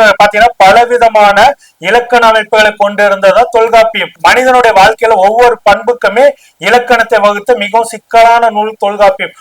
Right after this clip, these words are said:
அந்த தொல்காப்பியத்துக்கே வந்துட்டு அழகாக எல்லாத்துக்கும் புரியுற மாதிரி எல்லாரும் ரசிக்கின்ற, எல்லாரும் உட்கார்ந்துட்டு சாமானியனும் இளைப்பாறை என்ற அளவுக்கு வந்துட்டு அழகிய பூங்காவாக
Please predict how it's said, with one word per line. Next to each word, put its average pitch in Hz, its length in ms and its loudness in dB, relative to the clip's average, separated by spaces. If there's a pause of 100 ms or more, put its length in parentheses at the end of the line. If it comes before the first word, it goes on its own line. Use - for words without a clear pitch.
(140)
அந்த 196 360 -2
தொல்காப்பியத்துக்கே 240 1080 0
வந்துட்டு 208 520 -2 (380)
அழகாக 208 640 4 (240)
எல்லாத்துக்கும் 240 560 0
புரியுற 233 420 0
மாதிரி 220 240 0
எல்லாரும் 226 420 2
ரசிக்கின்ற, 208 640 -4 (500)
எல்லாரும் 247 560 2
உட்கார்ந்துட்டு 226 720 0
சாமானியனும் 233 800 2
இளைப்பாறை 233 640 0
என்ற 214 240 -2
அளவுக்கு 226 380 2
வந்துட்டு 208 300 0 (240)
அழகிய 240 460 2
பூங்காவாக 226 640 2